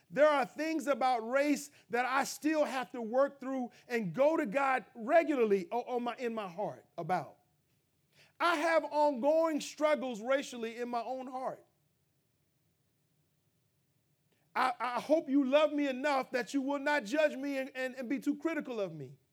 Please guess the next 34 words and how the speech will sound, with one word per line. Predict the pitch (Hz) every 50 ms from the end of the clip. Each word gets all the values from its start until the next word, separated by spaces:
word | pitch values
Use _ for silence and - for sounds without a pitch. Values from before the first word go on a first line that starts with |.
| _ _ _ _ _ _ _ _ _ _ _ _ _ _ _ _ _ _ _ _
But | 254 269 277
there | 302 302
are | 285
issues | 285 294 320 349 339 - 349 339 302
that | 330 311 302
I | 311
have | 311 302 302 294
to | 294 294
battle | 233 247 294 294 294 294 277 277 - - _
long | 220 269 320 349 370 381 370 339
before | 349 330 294 - 330 320 302 294 277 262 - - _ -
this | 247 277 -
situation | - 277 233 180 - 214 208 202 185 170 - 151 135 120 _ _ _ _ _ _
that | - 285 277
I | 294 302
have | 302 302 294 294
to | 269 254
wrestle | 247 254 311 339 330 320 - 302 262 226
with. | 214 190 147 135 - _ _ _ _ _ _ _ _ _ _ _ _ _ _ _ _ _ _ _ _ _ _ _ _ _ _ _ _ _ _ _ _ _ _ _ _ _ _ _ _ -
I | 269
have | 294 226
to | 262 277
go | 202 175 269 311 349 370
to | 349 349 339 339
the | 311 294
Lord | 294 311 339 339 320 302
and | 277 -
say, | - 294 277
"Lord, | 262 254 262 262 262 240 208
help | 180 240 196 190 196
my | 226 214 208
heart | 196 - - 220 247 247 247 - _
in | - 226 220 202
this. | 156 147 139 120 113 - - - -